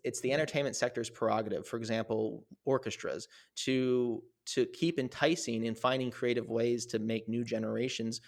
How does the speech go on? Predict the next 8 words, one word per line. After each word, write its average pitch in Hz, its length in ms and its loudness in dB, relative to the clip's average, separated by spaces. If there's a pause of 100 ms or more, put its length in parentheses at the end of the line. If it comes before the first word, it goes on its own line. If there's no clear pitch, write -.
(140)
appreciate 127 640 2
and 120 100 0
wanna 120 200 2
spend 117 280 -2
their 110 120 0
money 113 320 0
and 107 100 -4
time, 127 420 -2